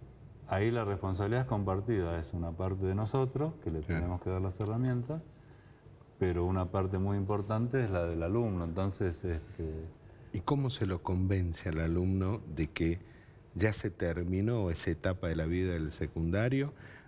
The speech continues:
Speaker 2: Entendemos que llegan en su gran mayoría con muy mala base,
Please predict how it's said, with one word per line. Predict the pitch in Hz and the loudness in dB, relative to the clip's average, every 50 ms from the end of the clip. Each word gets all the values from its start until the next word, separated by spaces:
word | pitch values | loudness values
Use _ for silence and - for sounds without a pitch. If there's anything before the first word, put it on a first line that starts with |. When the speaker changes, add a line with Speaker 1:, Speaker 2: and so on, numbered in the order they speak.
| - - - - - - - | -20 -20 -20 -20 -18 -6 0
Speaker 2:
Entendemos | - 90 92 92 82 - 95 95 98 110 120 117 107 90 85 | 2 2 2 2 2 2 2 2 2 2 2 2 0 -2 -4
que | - - - 85 78 | -6 -2 -2 0 2
llegan | 78 95 95 92 92 87 85 80 80 80 - - | 2 2 2 2 0 -2 -2 -2 -4 -6 -8 -10
en | 92 92 92 76 | -8 -6 -6 -6
su | - - 80 | -6 -4 -2
gran | 76 82 85 92 101 104 98 | 0 2 2 2 4 4 2
mayoría | 90 87 82 87 90 87 98 95 90 | 2 2 2 0 0 0 2 0 0
con | 80 - - 80 78 76 | -2 -2 -4 -2 0 0
muy | - 85 92 113 135 135 127 117 | 2 2 2 4 4 2 2 2
mala | 104 95 98 98 101 98 92 85 | 0 0 0 0 0 0 0 0
base, | 85 87 95 95 - - - - 127 156 | 2 2 2 0 0 -4 -4 -4 -4 -4